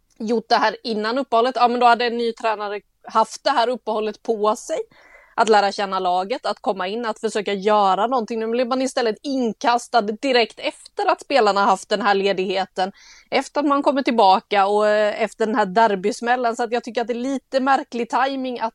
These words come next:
det då, om man nu väljer att inte göra det innan sommaruppehållet, varför låta det bara gå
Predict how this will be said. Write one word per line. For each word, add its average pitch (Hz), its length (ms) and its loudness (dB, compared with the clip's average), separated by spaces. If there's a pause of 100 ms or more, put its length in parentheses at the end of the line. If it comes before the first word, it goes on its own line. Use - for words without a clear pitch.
det 208 240 -4
då, 214 280 2 (300)
om 247 160 0
man 247 140 2
nu 233 120 4
väljer 214 360 2
att 214 140 0
inte 220 240 -8
göra 226 120 0
det 202 80 -6
innan 214 300 -8
sommaruppehållet, 202 600 -2
varför 202 520 2
låta 202 280 -2
det 196 80 -2
bara 190 260 -2
gå 190 200 -2